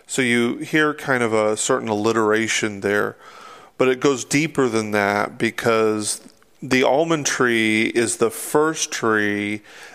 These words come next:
that puts forth blossom, um, in the spring. And in fact, the blossoming of the almond is the earliest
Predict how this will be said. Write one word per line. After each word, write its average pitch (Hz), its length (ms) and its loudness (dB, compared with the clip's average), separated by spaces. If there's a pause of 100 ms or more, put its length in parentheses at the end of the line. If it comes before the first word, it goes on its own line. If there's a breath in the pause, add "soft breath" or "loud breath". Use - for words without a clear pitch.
(120 loud breath)
that - 800 -2
puts 143 220 0
forth 127 360 -2
blossom, 107 640 0 (760 loud breath)
um, 98 720 2 (540)
in 117 220 0
the 104 80 -2
spring. 104 520 -2 (720 soft breath)
And 110 340 2
in 101 140 -2
fact, 113 300 0
the 117 60 -2
blossoming 113 520 0
of 107 40 -8
the 107 120 -6
almond 107 600 -2
is 104 360 -2
the 110 300 -6
earliest 117 840 0